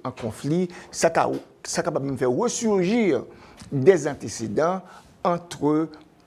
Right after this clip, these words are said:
peuples frontaliers, oh, par rapport à, aux sociaux qui sont capables de situer dans ce sens. Et il y a un bagage qui est très important dans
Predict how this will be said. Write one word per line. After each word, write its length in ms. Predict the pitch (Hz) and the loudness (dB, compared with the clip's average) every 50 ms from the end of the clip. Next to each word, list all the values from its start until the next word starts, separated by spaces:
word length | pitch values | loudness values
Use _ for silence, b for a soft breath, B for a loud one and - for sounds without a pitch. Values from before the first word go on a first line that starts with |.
| _ - _ | _ -16 _
peuples 180 | - 208 185 - | 2 2 2 2
frontaliers, 720 | - - - 135 123 - 123 120 110 113 123 123 123 120 | 0 -6 -4 -4 -2 -2 -2 -2 -2 -2 -2 -2 0 0
oh, 180 | 127 143 156 151 B B B B B B - | 0 0 -2 -4 B B B B B B 0
par 160 | 135 131 123 | 0 2 2
rapport 460 | 117 120 - 131 135 139 - - - - | -2 -4 -2 -2 -2 -2 -2 -4 -2 -2
à, 160 | 143 143 143 - B B B B - | -2 -2 -2 -4 B B B B -4
aux 180 | 113 123 127 117 | -2 -2 -2 -2
sociaux 560 | - - - 123 - - - 147 147 147 143 B B B B B | -4 -6 -6 -6 -6 -4 0 0 0 0 0 B B B B B
qui 120 | - - | -6 -6
sont 40 | 131 | -2
capables 300 | - 113 - 120 127 135 | -2 -2 0 0 -2 -2
de 60 | - - - _ - | -4 -16 -20 _ -14
situer 680 | - - - 107 - - - 113 113 120 131 135 135 - - - - - - | -10 -6 -6 -6 -6 -4 -2 0 0 0 0 -2 -4 -8 -20 -20 -20 -10 -6
dans 80 | 120 123 | -4 -4
ce 160 | - - 127 | -4 -4 -6
sens. 180 | 113 - - - 76 65 - - - - B B B B B B B B B B B B B B B B | -6 -4 -4 -4 -4 -6 -8 -14 -18 -20 B B B B B B B B B B B B B B B B
Et 80 | - | 6
il 60 | 185 | 8
y 20 | 240 | 8
a 40 | 277 | 6
un 120 | 311 302 | 2 2
bagage 300 | 277 240 190 170 160 147 | 2 2 2 2 0 -2
qui 80 | 123 135 | -4 -6
est 20 | |
très 240 | - - 135 113 123 | -4 -4 -4 -2 -2
important 400 | 117 - 117 123 123 - 165 170 | -4 -4 -4 -4 -2 -2 -2 -2
dans 180 | 147 127 - | -2 -6 -8